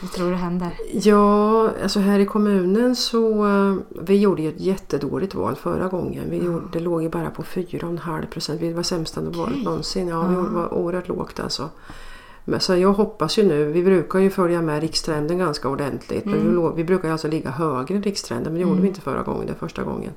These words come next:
Speaker 1: Mm.
Speaker 2: Men jag hoppas ju att vi kan komma åtminstone uppåt sju, åtta procent.
Speaker 1: Mm.
Speaker 2: Det
Speaker 1: Mm.
Speaker 2: tror jag ju att vi kan göra.
Speaker 1: Mm. Riksdagsvalet då, vad tror du händer där?
Speaker 2: Ja, där tror jag nog att det kan gå lite bättre.
Speaker 1: Ja.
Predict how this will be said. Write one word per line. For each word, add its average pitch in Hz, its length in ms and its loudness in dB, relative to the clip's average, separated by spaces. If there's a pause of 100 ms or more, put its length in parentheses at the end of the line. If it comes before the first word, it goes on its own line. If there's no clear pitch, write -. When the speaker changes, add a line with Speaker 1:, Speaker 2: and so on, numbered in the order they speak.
(120)
Speaker 1:
Mm. 196 140 -4 (640)
Speaker 2:
Men 170 160 2
jag 175 80 2
hoppas 180 520 0
ju 233 120 6
att 180 140 0
vi 160 40 -6
kan 160 140 -2
komma 151 460 -2
åtminstone 165 480 -2
uppåt - 680 -6
sju, 131 260 -2
åtta 139 280 -8
procent. 165 640 -6
Speaker 1:
Mm. 185 260 0 (440)
Speaker 2:
Det - 80 0
Speaker 1:
Mm. 208 100 -2
Speaker 2:
tror 151 180 0
jag 120 100 -4
ju - 60 -4
att - 140 -8
vi - 40 -6
kan - 160 -6
göra. - 320 -8 (180)
Speaker 1:
Mm. 208 280 -8 (840)
Riksdagsvalet 190 680 -4
då, - 160 -8
vad 185 140 -8
tror 190 140 -6
du 180 60 -2
händer 180 260 -2
där? 185 160 -8 (240)
Speaker 2:
Ja, 185 440 4
där 202 100 4
tror 214 260 4
jag 196 100 6
nog 180 100 4
att 175 80 -2
det 151 60 -4
kan 175 140 -2
gå 165 140 0
lite 156 260 -2
bättre. - 520 -4 (140)
Speaker 1:
Ja. 208 220 -6